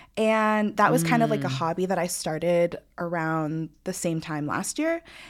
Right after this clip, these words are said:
Speaker 1: and I wanna venture more into that. There's this
Speaker 2: Mm.
Speaker 1: workshop that I've been eyeing that's happening this month. It's at the Leonardo, and it's basically a class where you're making, like, sunflowers,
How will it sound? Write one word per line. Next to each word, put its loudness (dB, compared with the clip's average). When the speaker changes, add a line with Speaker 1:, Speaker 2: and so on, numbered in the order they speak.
Speaker 1:
and 6
I 0
wanna 2
venture 0
more -2
into -6
that. -2
There's 8
this 2
Speaker 2:
Mm. -2
Speaker 1:
workshop 4
that -2
I've 0
been -2
eyeing 0
that's -4
happening -4
this -4
month. -2
It's 0
at -2
the -2
Leonardo, 0
and 2
it's -2
basically 0
a 2
class -4
where 0
you're -2
making, -6
like, -8
sunflowers, -6